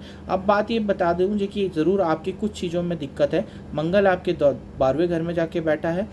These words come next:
हालांकि मंगल बारहवें घर में बैठा है और, अ,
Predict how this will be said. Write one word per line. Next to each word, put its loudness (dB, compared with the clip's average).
हालांकि 2
मंगल 2
बारहवें 4
घर 0
में 0
बैठा 2
है -2
और, 6
अ, -8